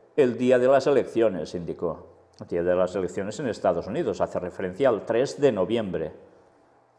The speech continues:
En fin, esto es lo que él cree. Veremos qué termina pasando. El descenso del dólar se aceleró en las últimas semanas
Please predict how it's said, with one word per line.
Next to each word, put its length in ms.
En 160
fin, 460
esto 280
es 100
lo 140
que 100
él 260
cree. 540
Veremos 420
qué 100
termina 360
pasando. 440
El 120
descenso 440
del 180
dólar 560
se 140
aceleró 440
en 100
las 160
últimas 400
semanas 640